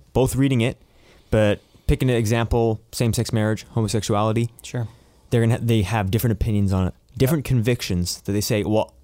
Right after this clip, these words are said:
Speaker 1: I have the Spirit and I've come to this place.
Speaker 2: Yep.
Speaker 1: This is what the Spirit has guided me." And they're gonna say, "Well, I have the Spirit too. I'm a Christian.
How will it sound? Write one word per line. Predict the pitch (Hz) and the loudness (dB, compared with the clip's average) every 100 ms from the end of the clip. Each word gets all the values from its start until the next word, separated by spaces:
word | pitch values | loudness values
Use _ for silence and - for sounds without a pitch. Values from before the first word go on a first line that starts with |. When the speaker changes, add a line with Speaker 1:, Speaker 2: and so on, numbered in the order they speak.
| _ | _
Speaker 1:
I | 113 127 | -2 0
have | 127 - 127 | 0 -2 -2
the | 117 | -2
Spirit | - 135 127 - _ - | -2 0 0 -2 _ -6
and | 107 | -6
I've | 101 | -2
come | 113 | -2
to | 104 | 0
this | 107 | -2
place. | - 92 92 - - _ | -4 -4 -4 -6 -14 _
Speaker 2:
Yep. | 131 135 - - | -8 -8 -10 -8
Speaker 1:
This | 113 104 | -4 -2
is | |
what | 107 | -2
the | 110 | -2
Spirit | - - 110 | -4 -2 -2
has | 101 | 0
guided | 113 98 98 | 0 0 0
me." | 104 | 0
And | 95 | 0
they're | 110 | 0
gonna | 110 | -2
say, | - 98 | -2 0
"Well, | 98 - _ - | 0 -2 _ -6
I | 117 | -2
have | 127 | 0
the | |
Spirit | 101 123 113 | 0 0 -2
too. | - 110 | 0 0
I'm | 104 | 0
a | |
Christian. | 95 120 - 90 | -2 -2 -2 -4